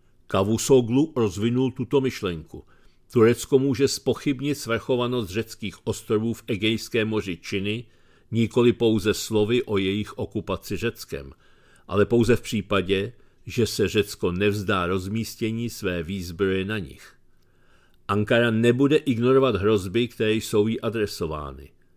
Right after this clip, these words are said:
Atény musí dodržovat dohody, nebo Turecko přijme nezbytná opatření,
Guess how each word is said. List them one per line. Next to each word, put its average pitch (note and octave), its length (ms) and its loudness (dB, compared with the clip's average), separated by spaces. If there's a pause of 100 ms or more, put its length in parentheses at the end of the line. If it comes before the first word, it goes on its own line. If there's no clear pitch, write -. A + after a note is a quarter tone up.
(420)
Atény A#2+ 440 2
musí A2+ 400 0
dodržovat G2+ 560 0
dohody, G#2+ 640 0 (540)
nebo G#2+ 360 4
Turecko A#2 640 2
přijme A2+ 420 0
nezbytná G2+ 760 0
opatření, D#2+ 800 -6